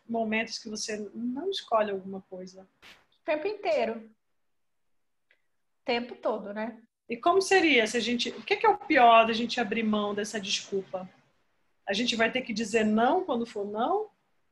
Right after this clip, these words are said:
Speaker 2: Vai dizer não que, quando for não, vai dizer, se o dinheiro não for desculpa, se a amiga perguntar como seria passar o ano novo, você perceber que naquele ano não vai ser divertido.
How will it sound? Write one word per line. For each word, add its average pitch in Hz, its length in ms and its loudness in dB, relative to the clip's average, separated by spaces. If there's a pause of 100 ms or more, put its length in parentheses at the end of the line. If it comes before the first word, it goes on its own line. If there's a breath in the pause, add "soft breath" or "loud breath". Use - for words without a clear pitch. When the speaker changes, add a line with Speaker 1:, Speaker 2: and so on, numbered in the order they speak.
(840)
Speaker 2:
Vai 226 240 -2
dizer 220 240 -2
não 226 240 -2
que, 240 220 -10
quando 214 260 -6
for 226 240 -6
não, 247 460 0
vai 220 160 2
dizer, 220 600 -2 (240 loud breath)
se 247 100 -6
o 220 40 -6
dinheiro 226 300 0
não 240 80 -4
for 240 180 -6
desculpa, 254 480 -6
se - 120 -16
a 220 60 4
amiga 233 260 -8
perguntar 220 500 -4
como 240 220 -8
seria 226 220 -4
passar 226 320 -2
o 226 40 0
ano 247 200 -2
novo, 233 360 0
você 233 220 -12
perceber 226 440 -4
que 254 120 -4
naquele 262 540 4
ano 269 260 6
não 262 140 -2
vai 302 80 4
ser 311 160 -6
divertido. 302 680 0